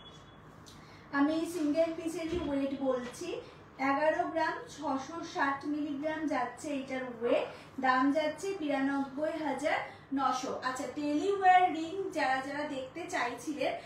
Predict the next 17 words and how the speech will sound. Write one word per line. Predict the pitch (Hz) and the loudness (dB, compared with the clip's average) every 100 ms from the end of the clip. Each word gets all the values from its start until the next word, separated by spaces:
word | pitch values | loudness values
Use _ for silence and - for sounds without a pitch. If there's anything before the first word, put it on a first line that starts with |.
| - - | -14 -6
তো | 269 262 | 0 2
আমি | - 277 | 2 0
হয়তো | 320 330 - 320 | 0 -2 -2 -2
collection | 262 269 - 320 320 | 0 -2 -4 -6 -6
খুব | 339 | -4
একটা | 294 - | -2 -2
দেখাতে | 302 277 285 311 - | -2 -4 -4 -6 -4
পারিনি, | 254 285 277 320 | -4 -2 -2 -2
তবে | 320 262 | -2 -2
আমি | 285 - | -2 -2
তিনটে | 302 302 294 - | -4 -2 -4 -6
পরে | 294 277 302 | -2 0 0
রয়েছি, | 302 269 226 294 370 - - - - | 0 -2 -4 -6 -8 -10 -16 -14 0
আহ, | 240 240 233 262 | 2 4 2 2
আমি | 302 | 0
দেখিয়ে | 294 254 - 311 | 0 -4 -6 -6
দিই। | 302 | -6